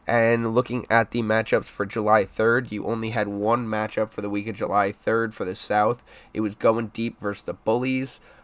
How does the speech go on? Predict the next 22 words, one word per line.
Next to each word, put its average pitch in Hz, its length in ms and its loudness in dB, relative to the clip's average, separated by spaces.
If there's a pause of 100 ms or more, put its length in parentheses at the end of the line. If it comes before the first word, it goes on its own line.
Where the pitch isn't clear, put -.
Um, 110 580 4 (200)
Going 117 240 4
Deep 131 320 0
ha-, - 400 -8
finally 107 380 2
were 107 120 2
able 107 180 2
to 107 60 -2
bounce 110 320 2
back 113 300 4
after 107 220 -4
their 104 120 -2
really 110 400 -2 (440)
bad 113 420 4
beating 117 380 -2
by 110 100 4
Dirty 110 380 -2
C 120 240 -2
J 113 180 0
and 110 100 -2
the 110 60 -4
boys. 117 400 0